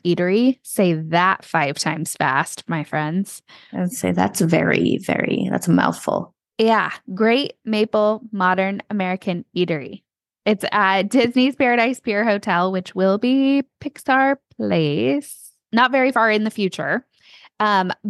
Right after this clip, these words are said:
Speaker 1: but this restaurant is now open, and I kind of, I kind of wanted to focus on it for just one second, just because we really haven't talked about it. But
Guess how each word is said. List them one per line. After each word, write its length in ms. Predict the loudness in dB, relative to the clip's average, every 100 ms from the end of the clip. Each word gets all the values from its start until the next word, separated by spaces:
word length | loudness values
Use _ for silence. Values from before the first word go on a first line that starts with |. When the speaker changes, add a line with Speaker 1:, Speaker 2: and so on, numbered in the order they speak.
| -2 0
Speaker 1:
but 520 | 2 0 -2 -6 -14 _ _
this 440 | -2 0 0 -2 -2
restaurant 480 | 0 0 -2 -2 _
is 320 | 2 2 2
now 320 | 2 2 2 0
open, 720 | -2 -4 -6 -4 0 0 0 _ _ _
and 500 | -2 0 0 -2 -4 -12 -18 -18 _ _ 0
I 100 | 0
kind 420 | -2 -2 2 4
of, 280 | 4 2 -2 _ _ _ _ -4
I 100 | -4
kind 240 | 0 2
of 40 |
wanted 240 | 4 4 2
to 60 |
focus 340 | 0 0 0 -2
on 100 | -2
it 120 | -2
for 80 | 0
just 220 | 0 -2
one 100 | -2
second, 380 | 0 0 -2 0
just 180 | -4 -2
because 300 | -2 -2 0
we 100 | 0
really 280 | 0 2 2
haven't 260 | 2 0
talked 340 | 0 -2 -2 -6
about 320 | -4 -2 0
it. 260 | -2 -4 _ _ -20 _ -6 0
But 640 | 4 4 4 2 -4 -10